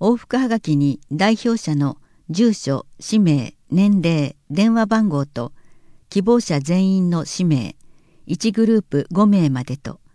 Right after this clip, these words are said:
区政施行八十周年記念式典参加希望を書いて、九月四日必着で、総務課総務係へ。往復はがきには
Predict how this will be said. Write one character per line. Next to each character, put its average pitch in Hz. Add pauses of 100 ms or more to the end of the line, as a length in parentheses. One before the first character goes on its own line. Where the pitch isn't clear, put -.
(400)
区 -
政 226
施 -
行 185
八 175
十 220
周 190
年 123 (320)
記 202
念 233
式 -
典 135
参 214
加 190
希 190
望 180
を 175
書 175
い 143
て、 - (560)
九 220
月 220
四 143 (100)
日 147
必 151
着 190
で、 156 (340)
総 214
務 202
課 165
総 214
務 214
係 135
へ。 - (880)
往 220
復 -
は 247
が 226
き 165
に 147
は 135